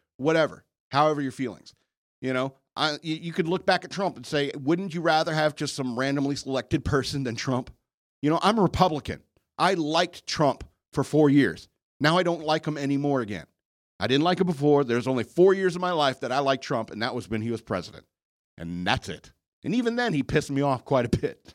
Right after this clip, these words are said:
<laughs> Okay? But you know what? I have plenty of friends that piss me off all the time. So it was just something that I was thinking, thinking about with this little argument I had with my <laughs> sister.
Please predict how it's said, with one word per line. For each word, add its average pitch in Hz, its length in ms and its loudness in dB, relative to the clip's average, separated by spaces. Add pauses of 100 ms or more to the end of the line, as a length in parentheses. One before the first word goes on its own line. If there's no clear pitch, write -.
(120)
<laughs> 202 120 -2 (2250)
Okay? 165 420 0 (360)
But 175 180 -6
you 202 60 -4
know 202 140 4
what? 190 100 6
I 190 40 6
have 190 140 0
plenty 185 260 4
of 151 100 -2
friends 139 240 0
that 120 60 -4
piss - 220 -4
me 110 80 -2
off 98 160 -2
all 92 120 -4
the 87 80 -12
time. 76 260 -10 (1200)
So 226 100 -2
it 240 40 2
was 240 140 -2
just 196 160 -4
something 165 300 -4
that 139 80 2
I 135 60 6
was 135 160 -2
thinking, 127 420 -4 (260)
thinking 123 160 -2
about 107 180 -2
with 113 80 -4
this 113 120 -6
little 120 140 0
argument 113 340 2
I 107 80 -2
had 113 120 0
with 101 100 -6
my 101 100 -6
<laughs> - 0 -
sister. - 460 -4